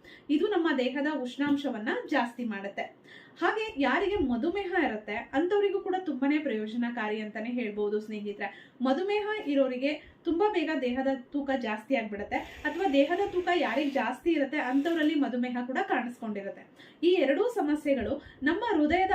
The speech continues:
ಆರೋಗ್ಯವನ್ನ ಕೂಡ ಹಾಳು ಮಾಡುತ್ತೆ. ಆದ್ರೆ ಈ ಮುದ್ರೆಯನ್ನ ಪ್ರಾಕ್ಟೀಸ್ ಮಾಡೋದ್ರಿಂದ ನಿಮ್ಮ ದೇಹದ ಕೊಬ್ಬು ಕೂಡ ಕರಗುತ್ತೆ. ಮಧುಮೇಹದ ಸಮಸ್ಯೆಗೂ ಕೂಡ ಇದು ತುಂಬಾನೇ ಪ್ರಯೋಜನಕಾರಿ.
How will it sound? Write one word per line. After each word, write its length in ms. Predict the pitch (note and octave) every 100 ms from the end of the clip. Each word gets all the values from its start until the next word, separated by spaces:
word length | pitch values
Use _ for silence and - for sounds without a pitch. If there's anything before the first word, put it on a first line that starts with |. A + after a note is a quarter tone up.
| -
ಆರೋಗ್ಯವನ್ನ 580 | A3+ C#4 C#4 D#4 B3+ A3+ A3+
ಕೂಡ 120 | A3+
ಹಾಳು 320 | F#4+ D4 A#3 G#3+
ಮಾಡುತ್ತೆ. 500 | G3 F#3 G3 - - - - - - -
ಆದ್ರೆ 160 | D#4+ G#4
ಈ 200 | C#4 F4+
ಮುದ್ರೆಯನ್ನ 460 | A4 D4+ E4+ D#4+ D#4+ -
ಪ್ರಾಕ್ಟೀಸ್ 420 | A#3 A3+ C#4+ C4+
ಮಾಡೋದ್ರಿಂದ 540 | A3+ G#3+ A3 F#3+ G3 - - - -
ನಿಮ್ಮ 200 | D4+ F#4+ A4+ C4+
ದೇಹದ 280 | C4+ C#4+ D4+ D4+
ಕೊಬ್ಬು 280 | C#4+ A3 D4+
ಕೂಡ 160 | D#4 C#4+ C#4
ಕರಗುತ್ತೆ. 680 | A#3+ G#3+ G#3 A3+ D4+ - -
ಮಧುಮೇಹದ 540 | C4 B3 D#4 E4+ F#4 F#4
ಸಮಸ್ಯೆಗೂ 540 | D4+ C4 C#4+ D#4+ D4+
ಕೂಡ 140 | D#4
ಇದು 220 | D4+ C4 -
ತುಂಬಾನೇ 380 | B3+ A#3+ C4
ಪ್ರಯೋಜನಕಾರಿ. 840 | D4+ C4 A3+ A3+ A3+ A3 G3 G#3